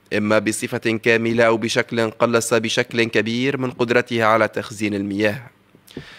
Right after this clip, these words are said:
وأوضح أن الوضع الذي تعيشه تونس اليوم هو نتيجة لعقود من انعدام التعهد والصيانة، إلى جانب الانحباس الحراري وشح المياه الذي لم تكن تونس سببا فيه، بل هي ضحية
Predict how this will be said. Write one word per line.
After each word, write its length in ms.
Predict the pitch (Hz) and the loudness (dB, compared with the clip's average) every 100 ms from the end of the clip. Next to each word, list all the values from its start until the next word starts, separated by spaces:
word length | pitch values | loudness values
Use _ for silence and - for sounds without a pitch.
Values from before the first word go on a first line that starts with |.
| - - - | -20 -20 -14
وأوضح 600 | - 90 73 110 107 - | -2 0 2 2 2 2
أن 180 | 113 113 | 2 2
الوضع 320 | 107 117 110 | 2 2 4
الذي 260 | 110 107 117 | 4 2 0
تعيشه 500 | 113 107 117 117 110 | 2 2 2 -2 -2
تونس 420 | 127 113 110 - | 0 2 2 2
اليوم 340 | 110 110 113 110 | 0 4 4 4
هو 240 | 113 113 | 2 4
نتيجة 440 | 110 110 120 117 113 | 4 2 -2 -2 0
لعقود 640 | 113 113 110 110 120 117 110 110 110 110 | 0 4 4 2 -2 0 2 2 0 0
من 160 | 110 110 | 0 -2
انعدام 480 | 110 110 107 110 | 0 0 2 2
التعهد 540 | 107 - 101 113 110 110 | 2 0 0 0 0 0
والصيانة، 720 | 110 107 - 117 123 104 95 | 0 0 -4 -2 0 0 -2
إلى 400 | - - 92 98 | -6 -6 0 0
جانب 380 | 101 107 110 110 | 2 2 2 2
الانحباس 640 | 110 113 113 107 117 - | 2 0 -2 0 0 0
الحراري 540 | 110 - 107 104 110 | -2 2 2 2 0
وشح 380 | 110 110 117 - | 0 0 -2 -2
المياه 580 | 110 107 107 104 104 135 - _ - - - - | -4 0 2 4 2 -2 -12 _ -20 -16 -16 -8
الذي 420 | 80 90 98 113 | -6 -4 0 2
لم 200 | 113 117 | 4 2
تكن 380 | 113 113 - 120 | 2 0 0 -2
تونس 420 | - 156 151 - | -2 -2 -2 -4
سببا 400 | - 135 127 131 | -4 0 2 2
فيه، 380 | 127 - 143 104 _ _ _ _ _ _ | 0 -6 -6 -8 _ _ _ _ _ _
بل 220 | 92 101 | -2 -2
هي 180 | 110 117 | 2 2
ضحية 460 | 110 110 117 110 | 4 2 2 0